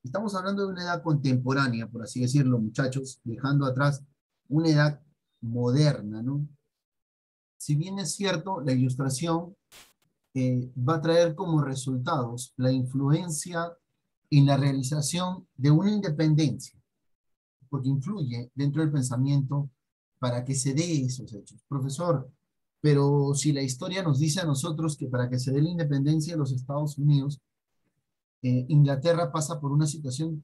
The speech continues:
de crisis que lo estaba llevando a participar en una serie de guerras con Francia.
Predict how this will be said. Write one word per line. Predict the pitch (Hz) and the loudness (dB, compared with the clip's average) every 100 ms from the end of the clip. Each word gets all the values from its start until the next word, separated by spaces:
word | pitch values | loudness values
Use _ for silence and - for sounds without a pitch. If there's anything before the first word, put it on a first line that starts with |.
| _ | _
de | 117 131 127 | -4 -2 -2
crisis | 127 170 151 151 - | -2 0 2 0 0
que | 135 | 0
lo | |
estaba | 123 147 151 | 2 2 4
llevando | 143 143 156 160 | 6 6 6 4
a | |
participar | 143 131 120 123 143 143 | 2 -2 -4 -2 0 2
en | 143 | 2
una | 147 | 2
serie | 143 156 147 139 | 0 -2 -2 -4
de | 117 | -4
guerras | 143 143 143 | -2 -2 -4
con | 127 120 | -6 -6
Francia. | 143 170 135 113 107 | -2 0 -2 -4 -14